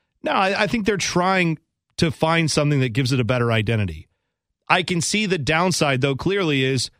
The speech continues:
you basically just took Indians and lopped off half the <laughs> name and put something else in front of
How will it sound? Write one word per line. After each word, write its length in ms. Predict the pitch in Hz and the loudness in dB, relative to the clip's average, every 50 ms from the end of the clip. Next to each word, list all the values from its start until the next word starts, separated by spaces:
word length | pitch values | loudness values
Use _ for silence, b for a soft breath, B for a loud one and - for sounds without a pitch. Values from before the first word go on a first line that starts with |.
| _ _ | _ _
you 100 | - 131 | -2 0
basically 320 | 127 160 156 139 - 160 143 | 0 0 0 0 0 -2 0
just 200 | 131 143 - - | 0 -2 0 -2
took 160 | 151 120 - | -2 -2 0
Indians 380 | 156 147 143 135 127 127 120 123 | 0 0 2 2 2 2 2 2
and 80 | 123 | 2
lopped 240 | 127 123 123 - - | 2 2 0 0 0
off 140 | 120 117 - | -2 0 0
half 200 | 127 117 113 - | 0 -2 0 0
the 60 | 127 | 2
<laughs> 20 | |
name 260 | 123 120 170 185 156 147 | 2 4 4 2 2 0
and 100 | 139 120 | 0 0
put 140 | 147 143 | 0 0
something 300 | - - 135 120 139 127 | 0 -2 0 0 0 0
else 200 | 139 135 120 - | 2 0 0 -2
in 60 | - 107 | -2 -2
front 200 | - - 127 123 | -2 0 0 2
of 180 | 113 95 - | 0 -2 -4